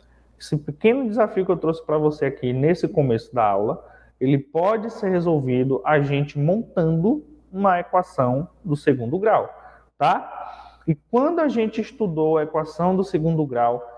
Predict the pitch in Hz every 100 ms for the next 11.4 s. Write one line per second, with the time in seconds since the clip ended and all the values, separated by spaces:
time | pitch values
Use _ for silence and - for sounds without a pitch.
0 | - _ _ - 151 165 - 165 165 185
1 | 254 262 160 151 151 147 147 147 113 107
2 | 127 - - 139 139 135 190 - 208 -
3 | 214 170 139 139 147 147 - _ _ 151
4 | 147 151 165 156 151 120 120 120 123 -
5 | 139 123 131 208 269 - - - 208 208
6 | 220 160 175 170 170 - 151 147 147 135
7 | 135 120 113 107 123 - - - - -
8 | 156 185 190 196 160 160 170 180 160 170
9 | 170 156 - 170 170 175 - - _ 196
10 | 240 254 - 240 185 165 143 131 120 -
11 | 101 - -